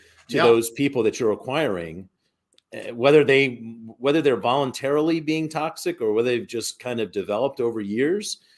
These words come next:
Speaker 1: the im-, the impact, remember the actively disengaged numbers versus the
Speaker 2: Yes.
Speaker 1: engaged numbers, the numbers for the active disengagement are going up and engagement's going down. So you take the risk as company A buying company B. Company A has great culture, great people. I love 'em.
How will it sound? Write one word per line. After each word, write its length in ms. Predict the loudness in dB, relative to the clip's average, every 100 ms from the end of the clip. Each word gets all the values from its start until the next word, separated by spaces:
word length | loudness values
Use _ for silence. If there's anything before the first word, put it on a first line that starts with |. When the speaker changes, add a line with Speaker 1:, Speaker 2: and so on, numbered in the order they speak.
| _ _
Speaker 1:
the 140 | -2 -2
im-, 160 | -2 -6
the 140 | -2 0
impact, 420 | 0 0 -2 -2
remember 200 | -2 2
the 180 | 2 0
actively 380 | -4 -2 -4
disengaged 580 | -2 -2 -2 0 0 0
numbers 400 | -4 -2 -2 -2
versus 300 | -2 0 0
the 60 | 0
Speaker 2:
Yes. 80 | 0
Speaker 1:
engaged 320 | 4 2 2
numbers, 440 | -2 -2 -4 -6 _ _ _
the 140 | -2 2
numbers 360 | 4 4 2
for 100 | 0
the 140 | 0 0
active 240 | -2 -2
disengagement 560 | -2 -2 0 0 0 -2
are 60 |
going 340 | 0 0 2 2
up 320 | 0 -4 _
and 140 | -4 -4
engagement's 540 | 0 0 0 -4 -4
going 320 | -2 0 0
down. 480 | 0 0 -2 -4 -8 _ _ _
So 580 | 2 4 4 4 2 -2
you 180 | -6 -2
take 220 | 0 0
the 100 | 0
risk 720 | 4 4 4 0 -4 -8 -12 _ _ _ _ -8
as 160 | -8
company 440 | -4 -4 -2 0 4
A 180 | 4 2
buying 280 | 0 -2
company 360 | -4 -6 -4 -4
B. 240 | 0 0
Company 360 | 0 -4 -2 -2
A 80 | 0
has 160 | -2
great 260 | 0 0 0
culture, 320 | -4 -4 -4
great 300 | -4 -2 -2
people. 320 | -2 -4 0 0
I 40 |
love 240 | 2 2
'em. 180 | 2 -4